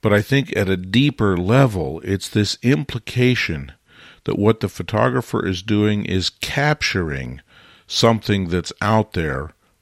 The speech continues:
rather than expressing something that's within us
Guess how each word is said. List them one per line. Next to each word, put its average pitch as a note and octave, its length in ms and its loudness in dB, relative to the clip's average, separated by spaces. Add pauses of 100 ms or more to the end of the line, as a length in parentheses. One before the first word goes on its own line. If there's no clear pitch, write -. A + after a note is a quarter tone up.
rather A2 340 4
than G2 300 0
expressing F#2+ 920 0
something F#2 560 -4
that's F2 300 -6
within A2 440 2
us - 400 -6